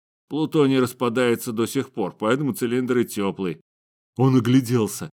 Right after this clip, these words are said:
Прямо над цилиндром, в нескольких метрах, нависала титановая балка, чудом удержавшаяся в расплавленном стекле.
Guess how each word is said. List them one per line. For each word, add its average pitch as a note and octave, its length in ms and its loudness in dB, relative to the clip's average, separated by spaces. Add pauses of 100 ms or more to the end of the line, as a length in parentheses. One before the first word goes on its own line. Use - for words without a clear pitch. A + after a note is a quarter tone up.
(600)
Прямо B2 260 4
над B2 180 2
цилиндром, B2 560 4 (320)
в F2 80 -10
нескольких A#2 600 -2
метрах, B2 600 0 (260)
нависала C3 640 0
титановая B2 600 -2
балка, A2 520 0 (340)
чудом B2 400 2
удержавшаяся A#2+ 800 -2
в A2 60 -4
расплавленном A2 600 -2
стекле. A2+ 540 -4